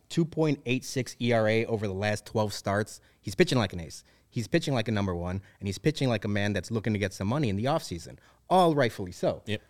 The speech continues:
Speaker 1: Um, whether or not the White Sox are gonna give him that money, that's left to be seen. But he is showing that he still has something to prove.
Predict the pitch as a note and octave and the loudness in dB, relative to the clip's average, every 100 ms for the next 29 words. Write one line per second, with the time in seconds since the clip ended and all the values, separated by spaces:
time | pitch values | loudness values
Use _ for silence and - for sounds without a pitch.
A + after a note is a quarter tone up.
0 | - G#2 G2+ G2+ F2 C3 A#2+ C3 B2+ B2 | -4 0 2 2 -2 0 4 6 6 6
1 | A#2+ - - - G2 C3 D3 D3+ - C#3+ | 4 0 -16 -12 0 0 2 -2 0 0
2 | C3 C3+ B2+ B2+ C3+ A#2+ A2 - G#2+ - | 2 0 2 0 0 0 -2 -2 -6 -6
3 | F#2 F2+ - C3 C#3+ C#3 - - - - | -10 -6 -2 0 0 -4 -12 -20 -20 2
4 | B2 A2+ - - F3 D#3+ A#2+ A#2 A2 F#2+ | 4 4 2 -2 0 0 2 2 2 -2
5 | - - - C3 B2+ G#2 F#2 F2 F#2 G#2+ | -10 -8 -2 2 4 2 0 -6 -4 -4
6 | A2 G#2+ - - D3 C#3 - B2+ A#2+ G#2+ | -2 -6 -6 2 4 4 2 4 4 0
7 | - - - - A#2 G#2 F#2+ - F3 C#3+ | -8 -16 -18 0 0 2 -2 4 6 6
8 | E2 | 4